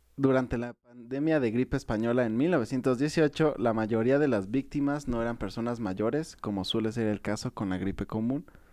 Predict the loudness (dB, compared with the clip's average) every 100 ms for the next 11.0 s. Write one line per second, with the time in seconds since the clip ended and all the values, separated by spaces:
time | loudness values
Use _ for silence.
0 | -20 -20 -20 _ -8 0 0 2 0 0
1 | -4 -6 -4 -4 -2 -4 -4 -6 -2 -2
2 | 0 -4 -4 -2 -4 -2 0 2 0 -6
3 | -16 -20 -20 -10 -4 -4 -2 -2 -4 -6
4 | -6 -2 0 2 0 -2 -2 -4 -6 -8
5 | -8 -8 -6 -8 -8 -6 -6 -6 -10 -16
6 | -20 -20 -20 -20 -20 _ -20 _ _ -20
7 | -20 -18 -4 -2 0 0 2 2 4 4
8 | 2 -4 -20 -20 -4 -2 -2 -2 0 4
9 | 4 4 4 4 2 -2 -6 -2 0 0
10 | 0 -2 -4 -4 -4 -2 -2 -2 -4 -8